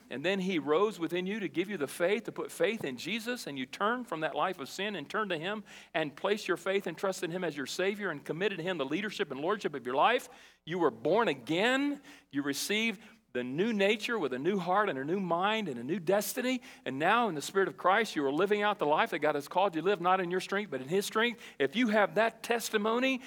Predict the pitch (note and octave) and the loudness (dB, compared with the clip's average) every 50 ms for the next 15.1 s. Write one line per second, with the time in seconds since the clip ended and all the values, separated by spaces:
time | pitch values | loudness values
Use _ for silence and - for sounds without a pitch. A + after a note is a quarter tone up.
0 | - - - F3 G#3 F#3+ D3+ C#3 - - - B3+ C4+ C4+ B3+ A3+ G#3 G#3 - F#3 | -14 -4 0 2 4 6 6 4 4 2 0 0 0 2 2 2 2 2 2 0
1 | F3+ F#3 F3 F3 F#3 F#3+ F#3+ F3 E3+ F3+ F#3+ G#3 G#3 G3+ F3+ D#3 E3 E3+ F3 F3+ | -2 -2 0 2 2 2 2 2 2 2 2 0 0 -2 -2 -2 0 0 0 0
2 | E3+ C#3+ C3 - - - - _ - D3 C#3+ C#3 C3+ C#3 E3 F#3 G3+ G#3 G#3+ G#3 | -2 -2 -4 -6 -10 -14 -10 _ -2 0 0 0 0 0 0 0 2 0 0 -2
3 | F#3+ D3+ D3 C3 B2 B2 A#2 G#2+ F#2+ - - - - _ _ - - C3+ - - | -4 -6 -6 -6 -4 -2 -2 -2 -4 -6 -12 -20 -20 _ _ -12 -12 -12 -12 -10
4 | - - - G#3 G#3+ G#3 G3 D3+ C#3 A#2+ A2 G#2+ A2 - - B2 A#2+ C3+ C#3+ C#3+ | -8 -4 -2 -2 -2 -2 -2 -2 -2 -2 -2 -2 -4 -4 -4 -2 0 0 0 2
5 | B2 A2 - - - - _ _ C3 C3 B2 A#2+ C3+ D3+ F3 F#3+ F#3 - - - | 2 0 -2 -4 -10 -20 _ _ -2 0 0 2 0 0 0 -2 -4 -6 -12 -20
6 | - _ _ - - - E3+ E3+ E3 D#3+ - - - D#3 C#3+ C#3 C#3 C3+ C#3+ C#3 | -20 _ _ -12 -8 -6 -4 -4 -4 -6 -8 -8 -8 -6 -6 -4 -4 -4 -4 -6
7 | - C#3 C3+ C3 B2 A2 - - C3+ C3 A#2+ - A2+ A2 A2 A2+ A#2 A#2+ - - | -8 -10 -10 -12 -12 -12 -10 -8 -8 -8 -8 -10 -12 -6 -4 -2 -2 -2 -4 -8
8 | A#2 A2 A2 A2 A2 G#2+ G2+ G#2 G2+ G2+ G2 - - - - - - _ - C3+ | -10 -10 -8 -8 -8 -6 -6 -4 -2 -2 -4 -4 -8 -14 -20 -20 -20 _ -6 -4
9 | C#3+ B2+ C3 B2 A#2 A2+ G#2 - - C3 A#2+ - - A#2+ A2 A2 A2 G#2+ G#2+ G2+ | -4 -2 -2 -4 -4 -6 -6 -4 -4 -4 -4 -4 -6 -6 -4 -4 -2 -4 -4 -6
10 | - - - - - - A#2 A#2 A#2 B2 C#3+ C#3+ B2+ A#2 A2+ - - - - D3+ | -8 -12 -18 -14 -10 -8 -6 -4 -4 -2 -2 0 0 0 0 -2 -4 -2 0 2
11 | D3+ C3 A2 G2 E2+ - - - A2 - B2+ A#2+ G#2+ - - - F#3 G#3 G3+ - | 4 4 4 4 2 -2 -6 -8 -6 -2 -2 -2 -2 -4 -8 -8 -6 -6 -4 -4
12 | - G3+ E3 F#3+ F3 - F3 E3+ D#3+ C#3 C3 C3+ - - F3 F3+ F#3+ G3+ A3 - | -4 -4 -4 -4 -4 -2 -2 -2 -2 -2 -4 -6 -4 -2 -2 0 -2 -2 -6 -8
13 | - - - - - - C#3+ D#3 F#3+ G3+ G3+ - G3 F3 F#3+ G3+ A3 A#3 A3 - | -14 -20 -20 -20 -10 -6 -2 -2 0 -2 -2 -2 0 0 2 2 0 0 -4 -6
14 | - - - - _ - C#3 F3 A#3+ G3+ E3+ F#3 F#3+ G3 G3+ G#3 G3+ F#3 D3+ C3 | -12 -20 -20 -20 _ -6 -2 -2 -2 0 2 2 2 2 2 0 0 2 2 2
15 | A#2 | 0